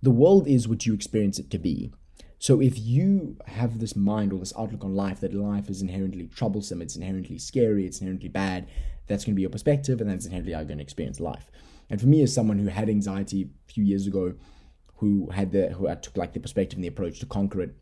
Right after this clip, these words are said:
But what I noticed was, now that I look back on it and I reflect, is I had created this perspective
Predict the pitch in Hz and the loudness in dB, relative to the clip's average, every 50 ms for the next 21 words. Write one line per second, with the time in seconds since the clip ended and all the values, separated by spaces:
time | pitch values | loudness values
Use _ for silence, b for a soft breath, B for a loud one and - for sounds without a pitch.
0 | _ - - - 113 104 101 113 147 175 170 139 107 107 117 107 - - 104 - | _ -16 -6 -4 -2 -2 2 2 2 2 4 2 4 4 2 2 0 -2 -6 -4
1 | - 101 98 87 95 95 95 95 92 90 92 92 92 - - 98 95 95 - 120 | 0 -2 -2 0 0 -2 -2 -2 -2 -2 -2 -4 -4 -2 -2 -2 -2 0 0 0
2 | 101 92 78 - 87 90 90 85 - - 113 101 90 - - - B B B B | 0 0 -2 -4 -4 -4 -4 -4 -4 0 0 0 0 -2 -6 -16 B B B B
3 | B B B B - - 117 107 98 - - - 143 185 185 143 139 - 113 107 | B B B B -2 0 0 0 0 -4 -4 -2 0 0 0 0 -2 0 0 2
4 | 107 117 117 - 113 98 101 98 - - 104 101 - 120 110 104 - - 104 98 | 4 4 2 0 0 -4 -4 -4 -4 -4 -2 0 2 2 2 2 0 -2 -2 -2
5 | 87 - | -2 -4